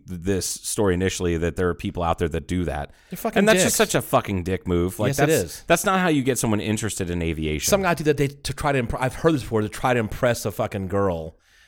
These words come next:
Speaker 2: you know, could try to scare her because now she's gonna be all excited that he's the, the man guy that flew the machine or something.
Speaker 1: Mm.
Speaker 2: I don't know.
Speaker 1: Yeah,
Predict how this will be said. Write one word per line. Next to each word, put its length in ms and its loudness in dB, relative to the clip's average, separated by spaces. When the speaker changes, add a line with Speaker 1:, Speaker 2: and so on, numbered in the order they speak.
Speaker 2:
you 120 -4
know, 80 -2
could 180 -6
try 140 4
to 80 0
scare 420 4
her 220 2
because 260 -2
now 160 -2
she's 140 -8
gonna 160 -4
be 100 -4
all 160 -4
excited 380 -6
that 80 -12
he's 200 -10
the, 200 -10
the 100 -4
man 460 2
guy 360 0
that 280 -6
flew 360 2
the 220 0
machine 540 -4
or 80 -8
something. 440 -12
Speaker 1:
Mm. 220 -8
Speaker 2:
I 180 2
don't 180 0
know. 280 -6
Speaker 1:
Yeah, 260 2